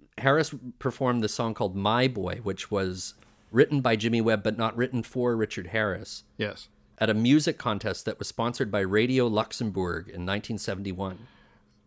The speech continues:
Speaker 2: Yes. <laughs>
Speaker 1: He didn't win, but he recorded the song and he released it as a single and the title track for his next record, which was called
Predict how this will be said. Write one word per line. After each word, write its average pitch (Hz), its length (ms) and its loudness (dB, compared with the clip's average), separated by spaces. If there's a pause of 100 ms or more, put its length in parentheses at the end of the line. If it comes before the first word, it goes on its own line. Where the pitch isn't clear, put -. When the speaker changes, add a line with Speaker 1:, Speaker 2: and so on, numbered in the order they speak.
(280)
Speaker 2:
Yes. - 580 2 (440)
<laughs> 190 60 0 (440)
Speaker 1:
He 135 100 2
didn't 156 300 8
win, 127 380 6 (840)
but 113 260 6
he 127 120 4
recorded 143 500 6
the 139 80 0
song 117 460 4
and 110 80 2
he 110 80 2
released 113 380 0
it 117 100 4
as 113 160 2
a 110 60 -6
single 107 680 2
and 101 220 -2
the 98 60 0
title 123 340 4
track 95 400 -2
for 95 220 -4
his 95 280 -10
next 117 380 -4
record, 95 320 -2
which 95 160 -6
was 104 120 -6
called 95 440 0